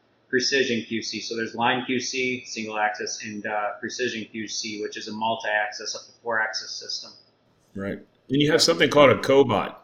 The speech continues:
Speaker 2: a cobot Q C bundle. I thought that was pretty interesting. I saw on the website and kind of
Speaker 1: Yeah, it's one of,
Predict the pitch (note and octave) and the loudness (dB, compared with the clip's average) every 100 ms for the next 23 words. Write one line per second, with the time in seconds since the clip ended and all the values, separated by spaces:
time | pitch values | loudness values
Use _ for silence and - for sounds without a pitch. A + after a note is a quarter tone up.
0 | F#2+ F#2 C3+ C3+ C#3 B2+ - C#3+ C#3 - | -14 -2 2 4 2 0 -2 0 2 2
1 | C#3 C#3+ D3 - B2+ C#3 D3 D#3+ E3 - | 2 0 -4 -10 -4 -2 0 -2 -4 -16
2 | _ _ _ - G2 B2+ A#2+ B2+ A2 - | _ _ _ -16 0 4 6 6 4 0
3 | G#2+ G2 G2+ - F#2+ F2+ F2 - F#2+ F2 | 0 0 -4 -6 -4 -4 -4 -4 -4 -4
4 | F2+ F#2+ F#2 F#2 F2 D2 D2 D2 _ _ | -2 -2 -2 -2 -2 -2 -8 -14 _ _
5 | _ _ _ _ _ _ _ _ - - | _ _ _ _ _ _ _ _ -14 -14
6 | - A2 A2 G#2+ - - B2 C3+ C3+ B2+ | -8 -2 0 0 -2 -6 -6 -2 0 0
7 | B2 | -4